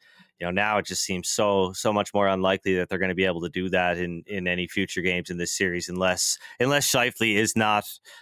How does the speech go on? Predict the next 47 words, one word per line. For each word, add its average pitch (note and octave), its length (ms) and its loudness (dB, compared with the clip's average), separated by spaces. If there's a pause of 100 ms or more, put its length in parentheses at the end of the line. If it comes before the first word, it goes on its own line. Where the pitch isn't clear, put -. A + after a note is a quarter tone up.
(180)
uh, F#2+ 260 2
is G2 160 0
not G#2+ 240 0 (180)
banged G2+ 280 0
up F#2+ 160 2
as F2+ 100 0
bad G2 260 2
as F#2 200 0
it F#2 80 -2
looked G#2+ 220 0
like G2+ 180 2
he, F#2 320 -2
he G2 100 0
was. F#2 460 2 (340)
Um, F2 260 2
but F2+ 140 0
that, A2 280 0
that G#2+ 180 2
also A2+ 300 2
seems F#2 300 -4
kinda F#2+ 260 2
unlikely F#2+ 560 2
because F#2+ 300 -2
he G#2+ 100 0
did, G2 280 0 (180)
did G2+ 120 2
not A2 220 0
return. F2 460 -2
And, E2+ 240 -4
you F#2+ 100 -2
know, F2+ 220 2
he F#2 140 0
left G2 240 0
so G#2 180 4
early G2+ 320 2
in F#2 80 2
the F#2 80 0
game G2+ 260 2
that F#2 120 2
you F2+ 100 -4
thought, G2 280 2
"Okay, G2+ 240 -2
maybe F#2+ 280 -2
he G2 80 -4
will G2 240 4
return," F#2 380 -2
but, F2+ 260 0